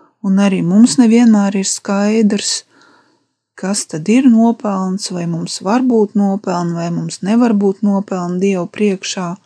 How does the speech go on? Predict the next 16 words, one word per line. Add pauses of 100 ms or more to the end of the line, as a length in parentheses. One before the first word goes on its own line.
(560)
Un
viņa
sāk
ar
šo
pārdabisko
skatījumu, (340)
sakot:
"Manas (180)
domas (100)
nav
jūsu
domas, (500)
saka
Kungs." (840)
Nopelnu